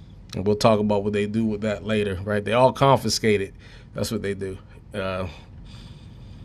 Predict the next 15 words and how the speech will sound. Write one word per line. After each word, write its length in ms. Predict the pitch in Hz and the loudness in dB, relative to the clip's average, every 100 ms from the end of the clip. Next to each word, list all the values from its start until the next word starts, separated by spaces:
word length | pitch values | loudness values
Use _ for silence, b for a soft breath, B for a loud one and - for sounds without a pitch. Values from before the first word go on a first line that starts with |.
| B B - - | B B -14 0
so 380 | - 131 117 - | 4 6 4 2
this 240 | 147 147 | 4 4
is 100 | 165 | 4
where 400 | 156 143 135 - - - - | 6 6 6 2 -8 -12 -4
it 100 | 113 | -4
starts 360 | - 135 120 | 2 2 4
to 60 | 135 | 0
get, 340 | 123 117 95 - - - - | 0 0 0 -6 -20 -20 -6
the 140 | 135 | -2
problems 600 | 107 - 123 127 127 113 | 0 4 4 4 4 2
start 340 | - 123 110 - - - - | 2 -2 -4 -6 -16 -12 -2
to 160 | 117 - | -2 2
unravel 640 | 123 110 110 113 110 101 101 | 4 4 6 6 4 2 -4
for, 460 | - 110 107 95 - B B B B B - | -4 -2 -2 -4 -10 B B B B B -8
uh, 500 | 98 101 98 98 98 | -2 0 0 -2 -4